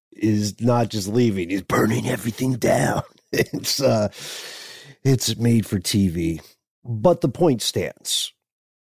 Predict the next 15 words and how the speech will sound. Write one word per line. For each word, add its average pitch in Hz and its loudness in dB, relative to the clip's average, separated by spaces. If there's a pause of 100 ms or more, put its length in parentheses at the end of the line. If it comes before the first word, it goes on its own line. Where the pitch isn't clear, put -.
(440)
And 113 2 (500)
you 120 4
are 110 2
correct. - -10
Uh, 92 2
this 92 0
is 110 2
a 98 4
withdrawal 98 2
very 87 -2
late 92 -2 (100)
into 98 2
a 95 0
presidential 90 -2
term. 98 0